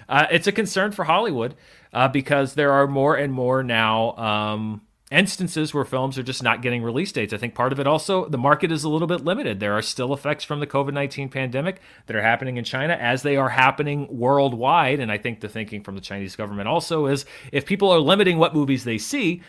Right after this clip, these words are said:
then we wanna make sure that people are going to see movies from China and not movies from Hollywood, because we want the Chinese film market to recover.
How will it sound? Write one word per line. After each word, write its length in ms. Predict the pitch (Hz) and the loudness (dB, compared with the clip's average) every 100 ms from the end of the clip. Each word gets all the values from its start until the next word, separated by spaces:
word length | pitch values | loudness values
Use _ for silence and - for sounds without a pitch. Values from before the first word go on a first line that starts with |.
| _ | _
then 100 | 143 | -6
we 80 | 131 | -4
wanna 200 | 127 131 | -2 -2
make 160 | 131 120 | -2 -2
sure 160 | 139 | -4
that 100 | 117 | -4
people 220 | 127 117 | -8 -8
are 40 | 110 | -4
going 260 | 104 101 | -4 -4
to 60 | 98 | -6
see 200 | - 113 | -10 -8
movies 360 | 110 95 95 - | -8 -6 -8 -10
from 120 | 92 | -8
China 380 | 160 180 147 - _ - | -2 -2 -2 -8 _ -12
and 80 | 101 | -8
not 200 | 92 101 | -8 -8
movies 280 | 90 87 | -10 -10
from 440 | - 92 87 87 90 | -10 -8 -8 -8 -4
Hollywood, 420 | - 190 107 85 - | 2 2 2 -8 -14
because 360 | 98 95 90 95 | -14 -12 -12 -4
we 140 | 131 | -2
want 180 | 147 110 | -2 -4
the 60 | 110 | -6
Chinese 360 | 117 101 95 | -6 -4 -6
film 160 | - 98 | -8 -8
market 260 | 87 92 90 | -8 -10 -12
to 100 | 92 | -12
recover. 480 | 90 110 98 92 | -8 -6 -4 -6